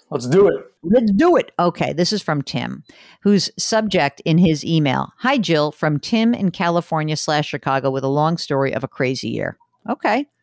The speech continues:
Speaker 2: sounds good. Tim writes, I've been listening to you for a few years. My first podcast was walking through the financial district in downtown Chicago,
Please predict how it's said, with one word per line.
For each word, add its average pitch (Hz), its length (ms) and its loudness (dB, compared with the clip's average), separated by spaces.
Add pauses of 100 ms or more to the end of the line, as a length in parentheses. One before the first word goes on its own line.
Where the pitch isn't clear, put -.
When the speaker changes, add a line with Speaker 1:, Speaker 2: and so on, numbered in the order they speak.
(280)
Speaker 2:
sounds 175 320 0
good. 190 260 0 (680)
Tim 339 240 0
writes, 165 420 -2 (480)
I've 156 140 0
been 143 200 0
listening 285 520 0
to - 120 -6
you 165 280 0
for 151 240 -2
a 143 40 -2
few 139 280 -6
years. - 520 -8
My 120 240 -8
first 160 380 -4
podcast 131 580 -4
was 143 220 -4
walking 175 420 0
through 156 340 2
the 143 120 0
financial 156 580 0
district 165 500 -2
in 156 200 0
downtown 143 640 0
Chicago, 110 680 -4